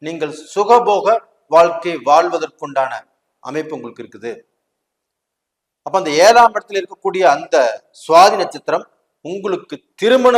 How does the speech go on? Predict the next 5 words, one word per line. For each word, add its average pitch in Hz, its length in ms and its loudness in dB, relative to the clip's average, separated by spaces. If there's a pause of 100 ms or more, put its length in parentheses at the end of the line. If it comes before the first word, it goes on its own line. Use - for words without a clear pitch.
வாழ்க்கையை 170 440 2 (840)
நல்லபடியாக 160 580 -4 (140)
உருவாக்கி 143 340 -6
கொடுக்கும். 123 440 -12 (1300)
ஜாதகத்துல 139 560 -4